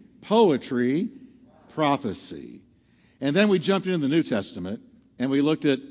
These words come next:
how it's broken down also into four sections. Let's read them together.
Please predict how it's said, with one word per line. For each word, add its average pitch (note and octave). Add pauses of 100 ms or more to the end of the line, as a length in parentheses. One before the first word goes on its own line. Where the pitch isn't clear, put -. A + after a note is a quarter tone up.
(340)
how C#3+
it's F#3
broken B2+
down B2
also C#3
into A2
four C3 (300)
sections. E3
Let's A#2+
read D3
them D3+
together. D3+